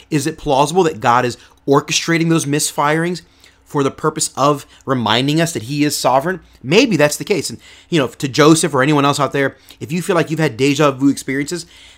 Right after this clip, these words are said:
that for you have led you to trusting God more, well, in that case, I say,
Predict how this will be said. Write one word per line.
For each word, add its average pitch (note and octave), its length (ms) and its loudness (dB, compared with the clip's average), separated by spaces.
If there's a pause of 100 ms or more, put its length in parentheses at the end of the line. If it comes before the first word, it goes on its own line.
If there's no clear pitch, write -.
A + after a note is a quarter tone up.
that C#3+ 160 -4
for - 180 -4
you C3+ 320 0
have C#3+ 320 -2 (180)
led B2+ 400 -2
you D#3 160 -4
to C3+ 160 -10
trusting D3 540 -4
God B2+ 320 4
more, D3 380 2 (140)
well, C3 140 -4
in B2+ 60 -2
that D#3 180 2
case, F3+ 240 0
I D#3+ 60 2
say, E3 400 0